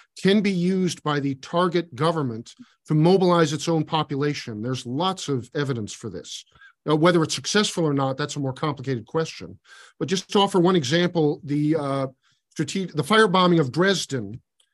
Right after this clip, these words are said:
uh, killed, uh, estimates vary, between twenty-five thousand and thirty-five thousand civilians. The Nazi government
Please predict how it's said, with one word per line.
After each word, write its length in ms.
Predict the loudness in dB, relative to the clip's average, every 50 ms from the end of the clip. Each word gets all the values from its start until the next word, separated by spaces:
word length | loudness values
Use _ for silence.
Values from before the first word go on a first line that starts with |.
| _ _ -4
uh, 200 | 0 2 2 2 0
killed, 580 | -2 2 4 6 6 8 8 6 6 4 0 _ -2
uh, 340 | 0 0 2 2 0 0 -2 -4 -12 -20 -20 _ _ _ _ -6 -4
estimates 420 | -4 -4 -2 0 0 0 0 0
vary, 540 | 0 2 4 4 6 4 4 2 0 -4 -12 _ _ _ _ _
between 300 | -12 -10 -2 0 0 0
twenty-five 560 | 2 0 2 0 0 2 2 4 4 4 4 2
thousand 600 | 0 0 0 2 0 -2 -2 -2 -2 -4 -4 -4
and 360 | -6 -6 -6 -4 -4 -4 -4
thirty-five 560 | -2 -2 -2 -2 -4 -4 -6 -4 -2 -4 -4
thousand 440 | -4 -4 -4 -2 -2 -2 -4 -6 -8
civilians. 680 | -6 -6 -6 -4 -4 -6 -6 -8 -12 -16 _ -20 -20 _ _ _ _ _ _ _ _ _ -20 -20 _ _ _ -2
The 80 | 2
Nazi 540 | 4 4 6 6 4 4 2 2 0 0 0
government 680 | 0 0 2 0 2 2 2 0 0 -2 -6 -10 -16